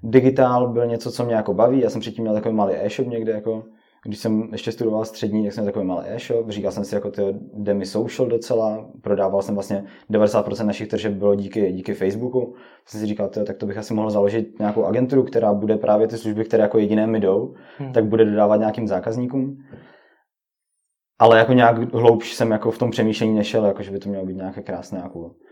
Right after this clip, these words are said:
Speaker 1: A teďka třeba, když právě jsem se dostal ke klukům z Woodies a mým aktuálním společníkům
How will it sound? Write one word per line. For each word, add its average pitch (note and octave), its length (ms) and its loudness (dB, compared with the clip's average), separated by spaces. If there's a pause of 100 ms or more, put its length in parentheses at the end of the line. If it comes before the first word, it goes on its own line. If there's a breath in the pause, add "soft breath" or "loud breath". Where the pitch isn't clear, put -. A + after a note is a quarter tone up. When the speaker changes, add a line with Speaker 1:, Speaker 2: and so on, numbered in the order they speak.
(340 soft breath)
Speaker 1:
A A#2 80 4
teďka C3 240 4
třeba, B2+ 240 6
když B2 400 2
právě A2+ 380 6
jsem A2+ 680 -4 (180)
se - 120 -4
dostal A#2 200 2
ke B2 80 4
klukům A#2 400 -2
z F#2+ 80 -8
Woodies A2 560 -4
a G2+ 420 -4
mým A2 160 -4
aktuálním G#2+ 380 2
společníkům B2+ 800 0